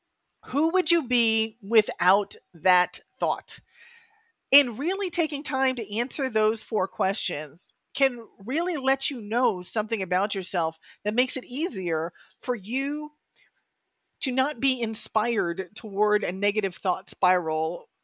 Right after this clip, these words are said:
with a sentence uttered in a casual conversation at lunch or at work, or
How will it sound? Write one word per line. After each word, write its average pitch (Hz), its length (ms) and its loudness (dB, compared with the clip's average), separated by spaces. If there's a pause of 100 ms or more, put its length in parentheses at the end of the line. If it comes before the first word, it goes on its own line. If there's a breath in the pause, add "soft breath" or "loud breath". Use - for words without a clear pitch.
(140)
with 247 400 -4
a 240 80 6
sentence 233 720 -4
uttered 190 380 0 (580)
in 214 140 -2
a 202 80 -4
casual 196 540 0
conversation 180 920 -2 (1160)
at 180 160 2
lunch 196 320 0
or 190 100 2
at 156 120 -2
work, 196 440 -4 (200)
or 170 400 2